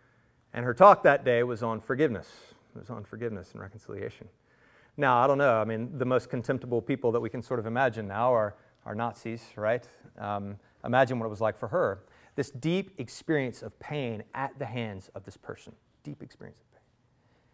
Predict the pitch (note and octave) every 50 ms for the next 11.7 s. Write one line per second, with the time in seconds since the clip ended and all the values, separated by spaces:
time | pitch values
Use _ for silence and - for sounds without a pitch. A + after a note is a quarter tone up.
0 | _ _ _ _ _ - C3+ - D3+ C#3+ C3 B2+ C#3 C#3 - - D3 C3 A2+ A2
1 | A#2 A#2+ - - B2 G#2+ A2+ G2+ - C3+ C3 B2 - - A2+ G2+ - A2 G#2 B2
2 | C#3+ B2+ A#2 G#2 F#2 - - - A2+ G#2 G2 - - D3+ C#3+ - - C3 A#2 A2
3 | G#2+ G2 - - B2+ A#2+ A#2 A#2 A2+ G#2+ - A2 G2+ - - G#2+ G#2 - _ _
4 | _ _ _ _ _ _ _ _ - D3+ D3+ D3 D3+ C#3+ - - D3+ C#3 C3+ C3+
5 | C3+ C3+ C3+ C3 C3 B2+ B2 A#2 - - - B2 A2+ A2 G#2+ A2 A2 _ _ _
6 | _ _ A#2 A2+ A#2 B2+ C3+ C3 C3 - C3 - - B2+ A#2 A2+ - - - -
7 | A#2 G#2+ - - G#2+ A2 A2+ A2 G#2 - - - - _ _ _ _ _ _ _
8 | _ _ _ _ _ - A2+ A#2 B2+ A#2+ A2+ - A#2 A#2+ A#2 G#2+ G2 F2 G#2+ G#2+
9 | G2 G2+ G2 G2+ F#2+ F2+ - - F#2 F#2 G2+ G#2+ G2+ F2 D#2+ E2+ - - _ _
10 | _ _ _ _ _ _ _ _ _ _ _ _ _ _ - G2 - - A#2 G#2+
11 | G2 F#2+ F2+ - - G#2+ G#2 - - - - - A2+